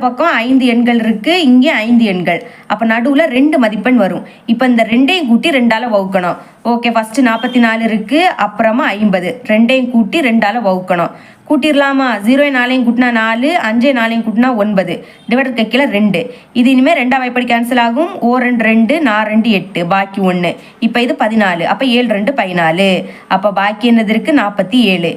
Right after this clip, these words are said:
இதுதான் கணித பாடத்தோட இடைநிலை அளவு. இனி அறிவியல் பாடத்தோட இடைநிலை அளவு கண்டுபிடிக்கலாம். இங்கே அதே மாதிரி தான், பன்னிரெண்டு எண்கள் தானே. அப்ப நடுவுல ரெண்டு மதிப்பெண் இருக்கும், நாற்பத்தி ரெண்டோ நாற்பத்தி ரெண்டோ. கூட்டிடலாமா? நாற்பத்தி ரெண்டு கூட்டல்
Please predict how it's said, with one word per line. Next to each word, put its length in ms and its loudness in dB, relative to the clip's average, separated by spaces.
இதுதான் 380 0
கணித 260 0
பாடத்தோட 420 0
இடைநிலை 480 2
அளவு. 260 -4
இனி 120 4
அறிவியல் 380 -2
பாடத்தோட 420 0
இடைநிலை 460 2
அளவு 260 -6
கண்டுபிடிக்கலாம். 680 -2
இங்கே 240 4
அதே 180 -2
மாதிரி 240 0
தான், 160 -4
பன்னிரெண்டு 420 0
எண்கள் 320 2
தானே. 240 0
அப்ப 220 -2
நடுவுல 280 0
ரெண்டு 260 2
மதிப்பெண் 400 0
இருக்கும், 360 -2
நாற்பத்தி 360 -2
ரெண்டோ 180 0
நாற்பத்தி 340 -2
ரெண்டோ. 200 0
கூட்டிடலாமா? 600 2
நாற்பத்தி 380 -2
ரெண்டு 240 2
கூட்டல் 320 0